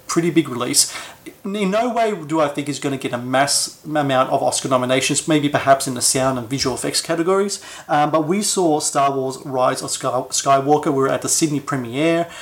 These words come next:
Um, this is a movie that, as per usual, has made already a ton of mo-, money, uh, worldwide. Um, but it was also a film that afterwards had, was, like, had critical opinion really split, like, down the min-, uh, middle. I think, um, actually, according to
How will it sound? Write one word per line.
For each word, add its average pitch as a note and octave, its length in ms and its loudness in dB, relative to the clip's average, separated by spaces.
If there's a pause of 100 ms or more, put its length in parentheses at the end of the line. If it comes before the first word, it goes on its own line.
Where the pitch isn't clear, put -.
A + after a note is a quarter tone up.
(260)
Um, C3+ 360 2 (240)
this G3+ 200 2
is F3+ 100 -2
a E3+ 60 2
movie C#3+ 380 2
that, C3+ 440 0
as E3+ 260 2
per D#3+ 200 -4
usual, C3 520 -2
has B2+ 240 -4
made C3 340 0
already C#3+ 440 4
a C3+ 60 -4
ton - 320 2
of B2 100 -2
mo-, C3 240 -2
money, C3+ 360 2
uh, B2 220 2
worldwide. B2+ 640 -2 (280)
Um, D3 280 2
but D#3 140 2
it D#3+ 80 2
was E3+ 120 0
also G#3+ 280 2
a F#3 40 -4
film D#3 340 0
that C#3 240 0
afterwards C#3 560 0
had, C3 240 -4
was, C3+ 240 -2
like, C3 140 0 (240)
had C#3 200 -4
critical E3+ 400 2
opinion C#3 400 0
really A#2 160 -10
split, - 600 -2
like, A2+ 240 -4
down B2 200 4
the A#2+ 60 -4
min-, B2+ 240 -6
uh, C#3+ 80 -4
middle. C#3 340 4 (240)
I D#3 80 8
think, G3 480 0
um, D3 220 4
actually, C#3+ 340 0
according C#3+ 440 0
to C3+ 360 0